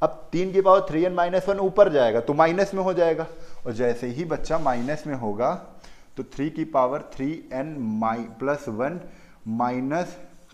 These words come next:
थ्री एन प्लस वन। तो थ्री एन माइनस का, थ्री एन प्लस का कट जाएगा। यहाँ पर आंसर कितना आ जाएगा? तीन की पावर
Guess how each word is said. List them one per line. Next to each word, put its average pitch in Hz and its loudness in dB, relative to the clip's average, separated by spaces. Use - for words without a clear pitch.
थ्री 147 -4
एन 175 -2
प्लस 151 0
वन। 95 -6
तो 120 -8
थ्री 170 0
एन 175 0
माइनस 151 0
का, 180 -6
थ्री 147 -6
एन 156 -4
प्लस 143 -6
का 151 -6
कट 131 -4
जाएगा। 165 2
यहाँ 127 -2
पर 151 -4
आंसर 143 -6
कितना 135 -6
आ 131 -2
जाएगा? 143 -4
तीन 156 -8
की 156 -6
पावर 156 2